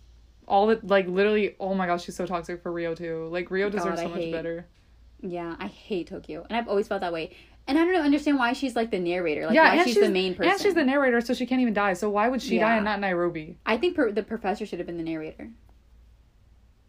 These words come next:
Speaker 2: 'Cause he's the one who
Speaker 1: I
Speaker 2: controls
Speaker 1: guess.
Speaker 2: everything.
Speaker 1: I guess.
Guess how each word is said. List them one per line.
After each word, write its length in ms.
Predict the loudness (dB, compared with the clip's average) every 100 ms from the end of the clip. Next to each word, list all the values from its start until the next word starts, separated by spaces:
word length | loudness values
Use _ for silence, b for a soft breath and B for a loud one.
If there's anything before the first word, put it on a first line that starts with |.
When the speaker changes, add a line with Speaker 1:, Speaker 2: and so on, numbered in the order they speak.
| _ -20 -8
Speaker 2:
'Cause 160 | -6
he's 280 | 4 6 6
the 80 | 2
one 160 | 0 0
who 160 | -2 -8 -6
Speaker 1:
I 60 | -4
Speaker 2:
controls 300 | 2 4 4
Speaker 1:
guess. 40 |
Speaker 2:
everything. 680 | 2 0 -2 -4 -4 -6 -12 -16 -14
Speaker 1:
I 80 | -10
guess. 500 | -8 -10 -16 -20